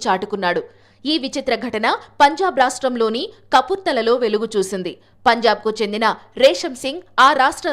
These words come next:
రోడ్డు రవాణా సంస్థలో పనిచేసి రిటైర్ అయ్యారు. తన సర్వీసుకు గుర్తుగా కపుర్తలాలోని కాంగ్ సాహ్బు గ్రామంలోని తన ఇంటి పైకప్పుపై ఏకంగా ఓ బస్సును ఏర్పాటు చేసుకున్నాడు. దాదాపు రెండు లక్షల యాభై వేల వ్యయంతో నిర్మించిన ఈ బస్సులో సాధారణ ఆర్టీసీ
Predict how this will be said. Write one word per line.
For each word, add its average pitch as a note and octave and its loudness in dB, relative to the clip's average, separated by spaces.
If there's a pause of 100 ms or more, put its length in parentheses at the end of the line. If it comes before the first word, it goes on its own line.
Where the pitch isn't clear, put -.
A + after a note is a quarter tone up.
రోడ్డు C4 2
రవాణా A3+ 2 (100)
సంస్థలో G#3+ -4
పనిచేసి G3 -4 (100)
రిటైర్ G#3+ -2
అయ్యారు. F#3 2 (440)
తన C#4 0
సర్వీసుకు D#4+ 0
గుర్తుగా B3 0 (240)
కపుర్తలాలోని C#4+ 2 (200)
కాంగ్ D#4 2
సాహ్బు B3+ 0 (120)
గ్రామంలోని A3+ 2 (140)
తన A3 -2 (160)
ఇంటి B3 -8
పైకప్పుపై G#3+ -2 (420)
ఏకంగా E4 0 (120)
ఓ A#3 6 (100)
బస్సును C4 -2 (120)
ఏర్పాటు C4+ -2
చేసుకున్నాడు. F#3+ -2 (380)
దాదాపు C4 4
రెండు B3 2
లక్షల D4+ 0 (180)
యాభై A#3 0
వేల A3 4
వ్యయంతో B3 0
నిర్మించిన A3 -6 (160)
ఈ A#3 -4
బస్సులో G#3+ 2 (320)
సాధారణ E4+ 2 (140)
ఆర్టీసీ C#4+ -6